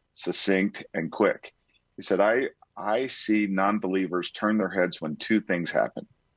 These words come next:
Because one is when a non-believing person is confronted with beauty. They're not sure what to do with it.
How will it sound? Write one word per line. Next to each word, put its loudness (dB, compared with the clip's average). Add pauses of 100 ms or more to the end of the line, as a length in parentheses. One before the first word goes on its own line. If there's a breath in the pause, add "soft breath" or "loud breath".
(500 soft breath)
Because 0
one 2 (560 soft breath)
is 0
when 2 (140)
a -2
non-believing 2
person -2
is -2
confronted 2
with 0
beauty. -2 (560)
They're 0
not 2
sure 4
what 0
to -4
do 2
with -6
it. -10